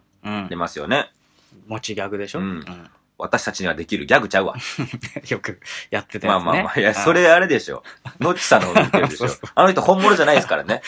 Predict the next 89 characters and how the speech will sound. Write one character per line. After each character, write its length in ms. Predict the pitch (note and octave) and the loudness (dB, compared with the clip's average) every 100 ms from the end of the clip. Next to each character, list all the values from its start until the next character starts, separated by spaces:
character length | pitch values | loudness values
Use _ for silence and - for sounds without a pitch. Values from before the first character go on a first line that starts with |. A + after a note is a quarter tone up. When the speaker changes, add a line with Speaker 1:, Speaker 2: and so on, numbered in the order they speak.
| - | -8
Speaker 1:
<laughs> 120 | - | 0
あ 60 | |
っ 80 | F#3 | 0
ち 100 | F#3+ | 0
メ 160 | A3 F#3+ | 2 2
イ 40 | |
ン 40 | C#3 | 0
じ 80 | |
ゃ 20 | G#2+ | -2
な 100 | G2+ | -4
か 80 | |
っ 20 | G2+ | 4
た 0 | |
っ 20 | |
け？ 60 | |
Speaker 2:
毎 260 | B2+ F#3+ F#3+ | 6 6 6
回 260 | - F#3+ F#3 | 6 6 6
毎 220 | F3 F3 | 2 4
回 240 | F3+ E3 | 4 4
日 80 | D#3+ | 4
本 160 | F#3+ E3+ | 2 2
に 80 | |
来 60 | C#3+ | 2
て 100 | F3 | 2
く 80 | D3+ | 2
れ 80 | B2+ | 2
て 100 | C#3 | 2
る 80 | |
ん 60 | C3+ | 4
だ 80 | G#2+ | 2
っ 60 | |
て 80 | G#2 | 2
思 100 | G#2 | -2
っ 40 | G#2 | 0
て 80 | G2+ | -2
る 60 | |
ん 20 | |
で 20 | E2+ | -2
す 80 | |
か？ 160 | - C3+ | -4 0
Speaker 1:
あ、 60 | D#3 | 2
俺 180 | E3 | 4
そ 80 | E3+ | 6
う 20 | |
だ 0 | |
と 60 | F3+ | 6
思 20 | |
っ 20 | |
て 40 | - | 6
た。 60 | |
Speaker 2:
騙 20 | G#3+ | 6
さ 60 | |
れ 40 | C3 | 4
て 60 | G2+ | 0
る 60 | |
じ 60 | E2+ | -2
ゃ 40 | |
な 60 | D#2+ | -4
い 20 | |
で 40 | D2 | -6
す 60 | |
か。 100 | - | -8
違 180 | - D3+ | -2 2
い 40 | D#3+ | 2
ま 80 | D3 | 2
す、 120 | A#2 | 0
違 40 | |
い 20 | |
ま 60 | G2+ | 0
す、 20 | |
違 40 | F#3 | 2
い 20 | |
ま 60 | G3+ | 0
す。 20 | |
Speaker 1:
違 40 | |
う 40 | D3 | 0
ん 20 | |
だ。 0 | |
Speaker 2:
そ 40 | - | 0
れ 60 | |
本 140 | D#3 D#3+ | 2 2
物 100 | E3 | 2
じ 60 | |
ゃ 40 | G2+ | 2
な 60 | |
い 40 | F#2+ | -2
で 40 | |
す 100 | - | -4
よ。 120 | C#2 | -12